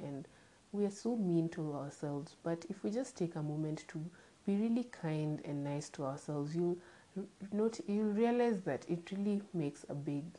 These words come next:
change and a big, um, it, it's really, yeah, it makes a really big impact on who you are.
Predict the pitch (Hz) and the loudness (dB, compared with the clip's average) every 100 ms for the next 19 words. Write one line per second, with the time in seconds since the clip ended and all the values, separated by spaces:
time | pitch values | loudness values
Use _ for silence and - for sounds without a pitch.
0 | - - - 135 131 165 - 156 139 147 | -20 -10 -6 -4 -4 -8 -6 -2 -2 0
1 | 147 165 - - - - - - - 170 | 0 -2 -8 -18 -20 -20 -20 -20 -8 -4
2 | 147 139 143 156 - 180 170 - 190 185 | -2 -2 -4 -6 -6 -6 -6 -4 -2 -2
3 | - 214 208 208 214 214 214 - - - | -4 0 4 6 6 4 0 -12 -20 -20
4 | - - - - - - - - - - | -20 -20 -20 -20 -20 -20 -20 -20 -20 -20
5 | - - - - - - 160 - 190 202 | -20 -20 -20 -20 -6 -2 0 2 2 2
6 | 220 180 151 160 170 160 147 147 - 147 | 2 2 2 4 4 4 4 4 0 -2
7 | - 131 - - 143 147 143 127 - 143 | 0 -2 -2 -4 -2 0 0 0 0 -2
8 | 151 | -2